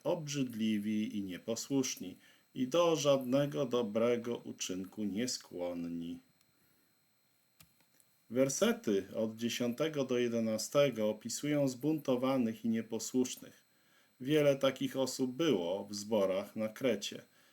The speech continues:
Osoby te charakteryzują się buntowniczością.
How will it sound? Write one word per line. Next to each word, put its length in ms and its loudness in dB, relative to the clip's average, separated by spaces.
Osoby 460 2
te 380 4
charakteryzują 880 2
się 420 0
buntowniczością. 1400 -2